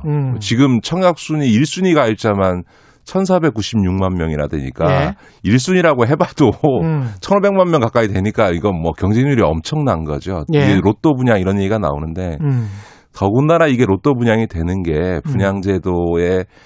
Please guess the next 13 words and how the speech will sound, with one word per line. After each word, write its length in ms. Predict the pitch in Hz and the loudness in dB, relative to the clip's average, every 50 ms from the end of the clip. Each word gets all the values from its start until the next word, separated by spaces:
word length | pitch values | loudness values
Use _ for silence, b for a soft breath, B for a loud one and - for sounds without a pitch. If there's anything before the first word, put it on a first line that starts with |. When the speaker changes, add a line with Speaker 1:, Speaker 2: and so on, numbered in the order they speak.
| b b b b - - | b b b b -6 -4
Speaker 2:
혜택이 760 | 214 - - - 202 165 117 98 87 92 110 101 76 65 64 - | -4 -4 -2 -2 -2 0 0 0 0 0 0 0 -2 -4 -6 -12
삼십 500 | - - - - 190 208 202 - - - | -14 -10 -8 -6 -4 -4 -6 -8 -6 -2
대 140 | - 170 | -2 -2
신혼부부하고 1040 | 143 - - 165 165 160 156 143 131 110 - 101 101 90 82 73 78 78 104 147 190 b b b b b b b b _ - | -2 -2 -4 -6 -4 -4 -4 -4 -6 -6 -4 -4 -2 -2 -2 -4 -4 -6 -6 -6 -8 b b b b b b b b _ -4
부양가족 600 | - 101 113 131 156 175 175 170 165 151 147 127 | 0 2 2 4 2 2 2 0 0 0 -2 -6
수가 240 | - - - 123 107 | -6 -2 -2 0 0
많은 500 | 78 67 78 85 92 110 113 120 117 107 | 0 -2 -2 -2 -2 -2 -2 -2 -4 -4
가구들에게 560 | - 82 82 78 85 92 90 85 80 76 85 82 - | -4 -6 -6 -6 -6 -6 -4 -4 -4 -6 -8 -10 -10
집중되어 920 | - - - _ _ - - 165 165 160 143 110 107 95 87 80 73 71 - | -14 -20 -20 _ _ -12 -8 -6 -6 -4 -2 -2 0 0 0 0 -2 -4 -6
있어서 400 | - 82 - - 82 76 76 73 | -8 -12 -12 -10 -8 -6 -6 -6
그렇습니다. 400 | 73 71 71 - - 76 71 90 | -6 -6 -8 -10 -10 -8 -6 -4
그러니까 260 | 90 85 - 90 90 B B B B B B B _ | -4 -2 -2 -2 -2 B B B B B B B _
지금 260 | - 107 104 117 | -6 -2 -2 0